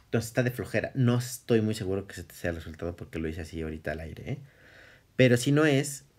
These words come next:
pues lo revisan, por favor, y ya me dicen si está mal o bien y lo volvemos a hacer. ¿Ok?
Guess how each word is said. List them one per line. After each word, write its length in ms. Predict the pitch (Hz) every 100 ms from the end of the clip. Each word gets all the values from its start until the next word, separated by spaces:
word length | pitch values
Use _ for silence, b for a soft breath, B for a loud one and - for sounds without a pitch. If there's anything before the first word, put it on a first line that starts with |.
| -
pues 120 | 95
lo 80 | 92
revisan, 480 | 92 110 123 113 - _ _ -
por 140 | - 92
favor, 340 | - 95 104 - -
y 140 | 87
ya 140 | 87 85
me 140 | 87
dicen 260 | 78 - 85
si 100 | -
está 240 | - 76
mal 180 | 82 82
o 60 | 90
bien 160 | 95
y 60 | 98
lo 100 | 90
volvemos 400 | 80 80 85 -
a 40 |
hacer. 180 | - - - _ _ _ _ -
¿Ok? 140 | -